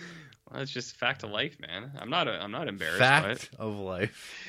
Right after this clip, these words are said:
Speaker 1: So tell me about this fast-growing <laughs> community of hemorrhoids enthusiasts.
Speaker 2: <laughs> Well, let me tell ya, if you're looking
Speaker 1: Uh-huh.
Speaker 2: for something on social media and you wanna know
Speaker 1: Mm-hmm.
Speaker 2: all about what the cool kids are talking about,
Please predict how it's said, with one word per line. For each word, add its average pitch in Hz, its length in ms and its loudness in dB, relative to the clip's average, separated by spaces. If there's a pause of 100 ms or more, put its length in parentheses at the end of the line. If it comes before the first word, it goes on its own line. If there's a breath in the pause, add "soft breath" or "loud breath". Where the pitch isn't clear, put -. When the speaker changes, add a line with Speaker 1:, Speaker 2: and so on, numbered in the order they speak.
(100)
Speaker 1:
So 165 120 0
tell 226 180 6
me 214 100 2
about 202 200 0
this - 160 -10
fast-growing - 800 -4
<laughs> - 80 -12
community 160 460 0
of 123 120 0
hemorrhoids 127 540 0
enthusiasts. 117 920 -6 (160)
Speaker 2:
<laughs> - 160 -10
Well, 170 460 6 (180)
let 131 140 -2
me 151 100 -2
tell 139 280 2
ya, 98 180 2 (320 loud breath)
if - 100 -12
you're 147 140 4
looking 165 220 4
Speaker 1:
Uh-huh. 175 80 -2
Speaker 2:
for 127 540 4
something 123 260 -4
on 110 120 -2
social 113 380 -4
media 120 480 -4 (300 soft breath)
and 101 100 -6
you 110 120 0
wanna 113 280 -2
know 101 80 -2
Speaker 1:
Mm-hmm. 90 180 -4
Speaker 2:
all 113 500 4
about 98 280 -2
what 92 300 -4
the - 80 -16
cool 110 320 -8
kids 90 240 -6
are 76 60 -14
talking 78 360 -10
about, 76 280 -10